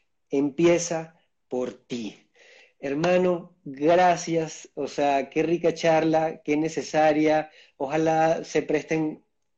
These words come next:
para otras charlas más, porque hay mucha tela que cortar entre el hombre y la mujer, este, para amarnos, para amar nuestras individualidades y para, y para aceptarnos. Y también eso, para seguir enalteciendo la parte masculina y la parte femenina, porque las dos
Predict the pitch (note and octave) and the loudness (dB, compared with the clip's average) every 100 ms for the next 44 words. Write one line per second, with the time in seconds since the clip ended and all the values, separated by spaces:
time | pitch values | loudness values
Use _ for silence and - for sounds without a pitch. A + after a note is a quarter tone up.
0 | _ _ _ _ C3+ C3+ D3 E3+ E3 D#3 | _ _ _ _ 0 4 4 4 0 -4
1 | - D3+ D3 C3+ C#3+ D#3 D#3 C#3 C3+ B2+ | 0 2 0 0 -2 -2 -4 -6 -4 -4
2 | C3+ C3 C#3+ D#3 D3+ D#3 D3 D3 D3 - | -4 -4 -2 -4 -4 -4 -2 -2 -4 -4
3 | A#2+ A2 C3+ C#3+ C#3+ _ - _ C#3 C3 | -4 -2 -2 -2 -4 _ -20 _ -6 -4
4 | B2+ B2+ B2 C3 C#3 D3+ C#3+ B2 A2+ C3+ | -2 -2 0 0 0 0 0 -2 -6 -4
5 | C3+ D#3+ - _ - _ B2+ A2+ - B2+ | -4 -4 -12 _ -20 _ -6 -6 -6 -4
6 | A#2+ A#2 A#2 - - _ B2 B2 C3 D3 | -2 -2 -4 -8 -16 _ -6 -2 -2 0
7 | F3 D#3 B2+ A#2+ B2+ B2 B2 C#3 C#3+ D#3 | 0 0 -2 -4 -6 -6 -4 -4 -6 -6
8 | D3 C3 A#2+ A#2 A#2 A#2+ B2+ C#3 D3 C#3 | -4 -2 -2 -2 -4 -4 -2 -4 -4 -8
9 | - B2 A2+ - - _ B2+ B2+ A#2+ - | -8 -8 -10 -14 -20 _ -8 -4 -4 -4
10 | A#2 - C#3+ E3 F3 F3+ - - C#3+ - | -8 -2 0 0 -4 -10 -20 -14 -8 -4
11 | D3 E3+ F#3+ F3+ D#3+ B2 B2 C3 B2+ C#3+ | -2 -2 -2 -2 -4 -6 -4 -4 -4 -8
12 | C3+ E3 F#3 F#3+ D#3 C3+ B2 E3 F3 F3+ | -2 0 0 0 -4 -4 -6 -4 -4 -4
13 | D#3+ C3+ F3+ F#3 G3+ F#3+ E3 D#3 D3+ E3+ | -4 -4 -6 -6 -6 -8 -8 -6 -4 -4
14 | E3+ C#3 D3 C#3 E3 E3 C3 C3 D3+ E3+ | -4 -6 -6 -8 -10 -6 -4 -2 -2 -4
15 | E3 C#3 D#3 D3 D3 C#3+ C#3 G#3+ B3 - | -6 -6 -4 -2 -2 -4 -2 0 -2 -10